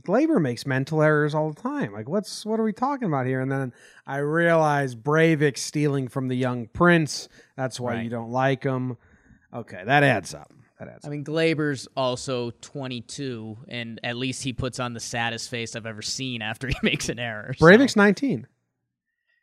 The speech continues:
Speaker 2: Uh, okay. So, Jim, I, I got news.
Speaker 1: Yeah.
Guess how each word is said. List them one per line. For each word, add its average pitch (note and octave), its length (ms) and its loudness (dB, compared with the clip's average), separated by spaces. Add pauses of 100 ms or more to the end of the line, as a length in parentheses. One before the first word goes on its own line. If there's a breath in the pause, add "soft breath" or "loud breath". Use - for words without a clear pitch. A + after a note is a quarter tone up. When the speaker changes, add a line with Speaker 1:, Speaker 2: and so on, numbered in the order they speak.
(380)
Speaker 2:
Uh, C3+ 440 4 (180)
okay. C3 640 0 (400)
So, C3+ 200 -6
Jim, B2 480 0 (920)
I, - 100 -8 (160)
I B2 120 -4
got C3 240 4
news. A#2+ 560 -6 (380)
Speaker 1:
Yeah. A#2+ 300 -2